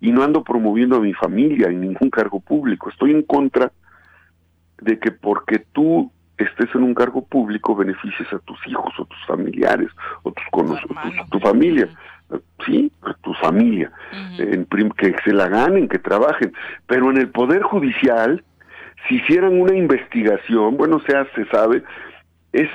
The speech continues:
Speaker 1: el poder, el, el, es el poder público donde más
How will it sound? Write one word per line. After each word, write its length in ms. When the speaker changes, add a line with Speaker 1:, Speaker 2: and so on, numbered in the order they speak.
Speaker 1:
el 240
poder, 520
el, 260
el, 260
es 120
el 100
poder 360
público 680
donde 280
más 220